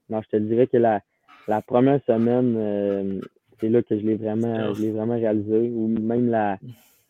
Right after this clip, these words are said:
Speaker 1: même la, la, le huit heures de route que j'ai eu à faire de, de Chicoutimi à Val-d'Or, j'ai eu le temps de passer à tout ça, puis, euh, non, c'est, les, les, les souvenirs embarquaient, puis, euh,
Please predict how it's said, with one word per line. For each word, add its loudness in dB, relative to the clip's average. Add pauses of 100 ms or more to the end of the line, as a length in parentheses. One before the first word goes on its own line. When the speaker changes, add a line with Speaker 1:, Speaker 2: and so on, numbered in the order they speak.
(160)
Speaker 1:
même 4
la, 2
la, 2
le 2
huit 0
heures 10
de 8
route 2
que 2
j'ai -2
eu 2
à 2
faire 2
de, 2
de 2
Chicoutimi -6
à 0
Val-d'Or, 0
j'ai -2
eu 0
le -6
temps -4
de -8
passer -4
à -6
tout -20
ça, 0
puis, 0
euh, 0
non, -6
c'est, -6
les, -4
les, -6
les -4
souvenirs 2
embarquaient, 0
puis, -2
euh, -2